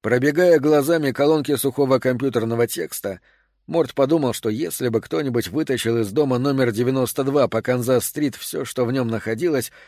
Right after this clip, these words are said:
и разбросал по кварталу на глазах у всего света, он не был бы в большем ужасе. В голове не укладывалось, что всех этих вещей, о существовании которых он едва ли не забыл, больше нет.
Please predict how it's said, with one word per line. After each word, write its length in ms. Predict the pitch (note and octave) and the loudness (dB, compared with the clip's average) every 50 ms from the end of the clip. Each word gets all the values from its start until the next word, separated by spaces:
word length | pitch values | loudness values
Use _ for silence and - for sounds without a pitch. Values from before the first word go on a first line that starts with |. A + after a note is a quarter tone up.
| - _ _ _ | -20 _ _ _
и 100 | - G#2 | -2 0
разбросал 540 | B2 B2+ A#2+ A#2+ C#3+ D3 C3+ - D#3+ D#3+ C#3 | 0 0 0 2 0 0 0 0 0 0 0
по 140 | A#2 C3 A#2+ | 0 0 0
кварталу 460 | - C3+ C3+ A#2+ - D3 C#3+ C3 B2+ | 0 2 0 2 2 2 2 2 2
на 120 | B2+ C3 A#2 | 2 2 2
глазах 420 | B2+ C#3 C3+ A#2+ C3+ C3 - - | 2 2 2 2 2 0 0 0
у 60 | A#2 | -4
всего 240 | F#2+ - B2 A#2+ A#2+ | -6 -4 -4 -4 -2
света, 440 | - - F3+ F#3 E3+ C#3 C3 A#2 - - - - _ _ _ _ _ _ | -2 0 2 2 2 2 2 -2 -2 -6 -14 -20 _ _ _ _ _ _
он 400 | - A2+ B2 B2+ B2+ B2+ B2+ C3 | -2 0 2 2 2 0 0 0
не 160 | D3+ F#3 F#3 | 2 2 2
был 160 | D#3 C3+ A#2+ | 2 2 2
бы 220 | A2 G2+ A2 G#2 F#2+ | 2 2 0 0 0
в 80 | G2 | -2
большем 480 | B2+ D#3+ E3+ C#3+ A#2+ - - E3+ D#3+ D#3+ | 0 2 2 2 2 0 -4 -6 -8 -8
ужасе. 520 | D#3 C#3 G2 F#2 F2 - - - - - _ _ _ _ _ _ _ _ _ _ _ | -8 -10 -10 -12 -12 -12 -14 -14 -16 -20 _ _ _ _ _ _ _ _ _ _ _
В 160 | _ - F2 | _ -18 -8
голове 400 | F#2 B2 B2+ B2 A#2+ B2 D#3+ D#3+ | -4 0 2 2 2 2 2 0
не 120 | C#3 B2 A#2+ | -2 -2 -2
укладывалось, 680 | A#2 - - D3+ E3 D#3 B2+ A#2+ A#2+ A#2 G#2+ - - _ _ _ _ _ _ | -2 -2 -2 -2 -2 0 0 2 2 2 0 -2 -6 _ _ _ _ _ _
что 260 | _ - - - G#2+ F#2 | _ -16 -10 -8 -8 -6
всех 320 | - - - E3 D#3 - | -6 -4 -2 -2 -2 -2
этих 280 | C3 G#2+ B2 A#2 - G2 | -2 -2 -4 -4 -4 -4
вещей, 580 | G#2+ G#2+ F#2 - - - F3 E3 C#3 G#2 - - | -4 -4 -4 -4 -2 0 2 2 2 0 -2 -6
о 80 | - - | -12 -12
существовании 800 | - A2+ G#2 - A#2 G#2 - - A2 A2 C#3+ D#3+ D3+ B2+ B2 A2+ | -10 -8 -8 -8 -8 -8 -6 -4 -4 -2 -2 -2 -2 -2 -2 -2
которых 420 | - G#2+ - D#3 D3 C3+ A#2 - | -4 -2 -2 0 0 0 0 -2
он 100 | B2+ B2 | -2 -2
едва 360 | A#2+ A2+ B2 A2+ A2+ C3 C#3+ C#3 | 0 0 -2 -2 0 0 0 2
ли 120 | B2 A#2 | 0 0
не 140 | A2+ A2+ A2 | -2 -2 -4
забыл, 420 | F2 G#2 G2 F2+ G2+ E3 E3+ E3 - _ _ _ _ _ _ _ _ - | -4 -4 -4 0 0 2 0 0 -2 _ _ _ _ _ _ _ _ -12
больше 440 | - F#2 G2 G#2 G2+ - - C3+ B2+ | -6 -4 -4 -4 -4 -6 -10 -10 -10
нет. 440 | B2 - F2 - - _ - _ | -10 -10 -10 -12 -14 _ -20 _